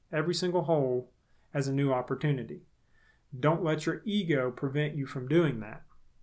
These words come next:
On the other hand, some guys with big egos may want to build off of a great hole from the last hole. And that's perfectly fine because that's working for them. That's a strategy that works for them. It gets them motivated.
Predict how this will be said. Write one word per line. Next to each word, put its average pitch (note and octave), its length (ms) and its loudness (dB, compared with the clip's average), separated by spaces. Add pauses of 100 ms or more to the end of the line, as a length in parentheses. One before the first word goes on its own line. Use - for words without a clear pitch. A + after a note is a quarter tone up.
(300)
On C#3 160 -2
the C3 120 -2
other F3+ 220 6
hand, D#3 420 0
some D#3+ 240 2
guys C#3+ 380 4
with B2+ 180 -4
big F3 240 8
egos C3+ 680 -2 (280)
may C#3 220 0
want C3+ 300 -4
to D3 160 0
build D#3 520 4
off C3+ 340 -2
of C3 340 -2
a C#3 100 -2
great C3 380 -2
hole E3 400 0 (640)
from C3 220 -8
the C3 80 -4
last D#3 360 -2
hole. D3+ 360 -10
And D3+ 140 2
that's E3 240 2
perfectly D#3+ 540 0
fine E3+ 280 2
because B2 240 -4
that's C3+ 380 -2 (180)
working D3 340 0
for B2 140 -10
them. A2+ 180 -10
That's B2+ 200 -6
a C#3+ 60 -4
strategy C#3 520 0
that B2+ 180 -6
works C3+ 200 0
for B2+ 120 -8
them. A#2 240 -10 (360)
It - 160 -4
gets D3+ 200 4
them F#3 120 6
motivated. D3+ 800 4